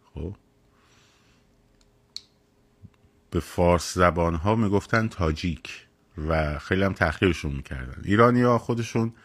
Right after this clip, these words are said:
یعنی، اه، در واقع ایرانی های عصر ساسانی، بازماندگان اونا، از دوره خلفای عباسی، اه، چون امپراتوری ساسانی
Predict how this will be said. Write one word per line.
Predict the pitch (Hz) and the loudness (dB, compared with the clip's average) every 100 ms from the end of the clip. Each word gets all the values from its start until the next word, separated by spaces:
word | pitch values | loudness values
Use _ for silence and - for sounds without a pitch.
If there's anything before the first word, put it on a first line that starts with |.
| - - - - _ | -20 -20 -20 -20 _
یعنی، | 85 87 92 85 - - | -2 0 0 -4 -12 -14
اه، | 82 | -10
در | 76 76 85 82 | -8 -6 -2 0
واقع | 80 87 82 80 - _ - - _ - - _ _ _ _ - | 0 2 0 0 -10 _ -20 -20 _ -20 -20 _ _ _ _ -4
ایرانی | 85 85 82 82 | 0 2 4 4
های | 85 85 | 4 2
عصر | 80 82 - 87 82 76 | 2 -2 0 0 0 0
ساسانی، | - 82 80 - 82 80 90 107 120 117 | -8 -6 -4 -2 -2 0 2 0 -2 -4
بازماندگان | 85 78 80 78 78 78 78 78 | -2 -2 0 0 0 0 -2 -2
اونا، | 76 78 90 110 - _ - - - - | -4 -2 -2 -4 -8 _ -20 -20 -20 -10
از | 87 90 80 - | -2 -2 -4 0
دوره | 95 92 131 | 4 6 4
خلفای | 139 107 95 87 - 110 | 2 0 0 0 2 2
عباسی، | 113 95 80 - 80 80 - 110 120 131 _ _ _ _ _ _ _ _ | 2 0 -2 -2 -4 -4 -4 -2 -2 -6 _ _ _ _ _ _ _ _
اه، | 80 78 73 73 73 71 _ | -10 -8 -10 -12 -14 -18 _
چون | - - 104 | -8 -2 0
امپراتوری | 90 92 90 85 90 107 | 0 2 2 2 0 0
ساسانی | - 90 85 - 82 98 92 | 0 0 0 -2 0 0 -2